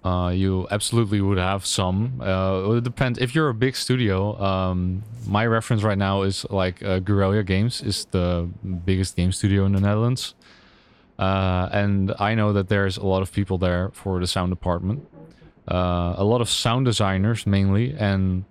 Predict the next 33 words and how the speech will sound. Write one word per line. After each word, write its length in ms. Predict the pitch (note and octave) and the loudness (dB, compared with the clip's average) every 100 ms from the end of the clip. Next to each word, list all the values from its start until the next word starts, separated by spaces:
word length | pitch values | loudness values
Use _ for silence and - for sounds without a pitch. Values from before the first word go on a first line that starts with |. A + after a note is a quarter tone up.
| _ _ _ _ _ _ | _ _ _ _ _ _
also, 480 | - A#2 - C3 A2+ - | 0 0 2 0 0 0
uh, 360 | F#2+ F#2 F2+ F2 | 0 0 0 -2
an 120 | F#2+ F2+ | -4 -2
audio 320 | F#2+ G#2 A#2+ B2+ | 0 2 2 2
programmer. 640 | C#3 C3+ C#3 C#3 D3+ F3 _ _ _ _ _ - | 0 2 0 0 -2 -4 _ _ _ _ _ -4
Uh, 380 | G2 F#2+ F#2+ F#2+ | 0 0 0 -2
so 220 | - G2 | 0 0
that's 360 | G2+ G2 - - - - | 0 0 -6 -8 -14 -12
a 80 | G2+ | -2
person 380 | A#2 G#2 A2+ | 0 0 2
who 160 | G#2 G2+ | 2 2
basically 680 | F#2 G#2+ A#2 A2 G2+ F2+ F2 - | 2 0 -2 -2 0 0 -4 -10
writes 500 | - G2 F#2+ F2 - | -4 -2 0 -2 -4
all 200 | - F#2 | -4 -4
kinds 320 | F2+ G2+ F#2 F2+ | -2 0 0 -2
of 60 | |
scripts 420 | - - G#2 F#2+ - | -6 0 0 0 -6
for 440 | - F#2 F2 E2+ | -4 -2 -2 0
audio 320 | G2 F#2+ F#2+ | 0 2 2
programs, 760 | F2+ G2 F#2 G2 F2+ F2+ - - _ _ _ | 2 0 0 0 0 0 -4 -12 _ _ _
'cause 220 | G#2 F#2 | -2 -2
they 220 | G2 G#2 G2+ | 0 2 2
don't 300 | G2+ G2+ F#2 | 2 0 0
use, 640 | F#2+ G2+ G2+ F#2 - - _ _ - _ - _ - | 2 2 2 -2 -10 -14 _ _ -20 _ -20 _ -10
uh, 100 | - | -4
standard 560 | - - A2 A2+ A2 - | -2 0 2 2 2 0
tools 380 | B2 A#2+ A#2+ | 2 2 0
to 180 | - A2+ | -2 -2
implement 480 | A#2+ B2 B2+ B2 C3 | -2 0 2 2 2
everything, 500 | B2+ B2+ C3 D3 C#3+ | 0 0 0 0 0
if 120 | C3 | -2
I'm 160 | C#3 C3 | 0 0
right. 260 | C3 C3+ | 0 0